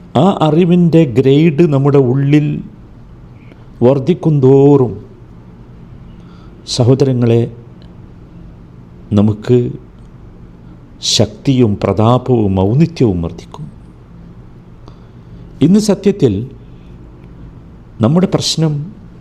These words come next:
അള്ളാഹു ആരാണ് എന്ന് നമുക്കറിയുന്നില്ല, മനസ്സിലായില്ല എന്നതാണ്. അല്ലെങ്കിൽ അള്ളാഹുവിനെക്കുറിച്ചുള്ള നമ്മുടെ ജ്ഞാനം വളരെ ദുർബലമാണ് എന്നതാണ്. അല്ലെങ്കിൽ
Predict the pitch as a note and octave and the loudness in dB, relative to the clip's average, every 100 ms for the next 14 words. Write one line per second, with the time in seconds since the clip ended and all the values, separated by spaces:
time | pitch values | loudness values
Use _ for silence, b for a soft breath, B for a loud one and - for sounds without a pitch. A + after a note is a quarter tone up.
0 | - - - B B B B - - G2+ | -20 -20 -20 B B B B -12 -4 -2
1 | B2 E3 F#3+ F#3 G3+ - B2 D#3 F3 F3 | 0 2 2 2 2 2 2 2 2 2
2 | F#3 - D3+ D3 C3+ C3+ A#2 B2 D3+ D3+ | 2 0 0 0 0 0 0 0 0 0
3 | C#3 C3 C3 G#2 G#2 - C#3+ D#3 E3 E3+ | 2 0 0 0 0 0 0 2 2 0
4 | - D3 B2 F#2 D#2 - - - - B | -2 -4 -4 -8 -12 -20 -20 -20 -20 B
5 | B B B B B - - A#2 C3+ D3 | B B B B B -10 -2 0 2 0
6 | D3 B2 C#3 D3+ E3 E3 E3 D3+ C#3+ D3 | 2 2 2 2 2 0 2 0 0 0
7 | C#3 B2+ B2+ A#2+ A#2 - B2 A#2+ C3+ D3 | 2 0 0 -2 -2 -2 0 2 2 2
8 | D#3 B2+ A2+ B2 A#2 G#2 G2 B2 C#3+ D3 | 0 0 0 0 0 -2 -2 0 0 0
9 | D3 D3 C#3+ - - F2 E2 E2 - - | 0 -2 -4 -6 -6 -4 -4 -8 -16 -20
10 | - - - - B B B B B B | -20 -20 -20 -20 B B B B B B
11 | B - A#2+ F3 | B -2 0 2